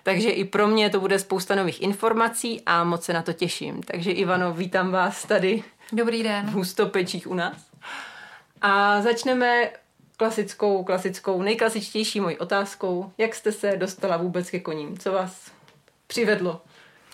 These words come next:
Speaker 1: do tohohle světa?
Speaker 2: Tak já asi jako většina lidí jsem začala od dětství. Měla jsem ráda koně, eh, ježdění na koni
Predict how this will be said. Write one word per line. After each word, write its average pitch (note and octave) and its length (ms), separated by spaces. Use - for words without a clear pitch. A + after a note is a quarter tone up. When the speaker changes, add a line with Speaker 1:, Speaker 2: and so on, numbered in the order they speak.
Speaker 1:
do G3 120
tohohle F#3+ 340
světa? F3 460
Speaker 2:
Tak G#3 220
já G#3 180
asi G#3 240
jako A3+ 400
většina A3 380
lidí G#3 300
jsem G#3 320
začala G3 680
od F#3 200
dětství. G3 840
Měla G3+ 140
jsem G#3 180
ráda G3+ 260
koně, F#3 720
eh, F3+ 360
ježdění G3 560
na F#3+ 160
koni F3+ 640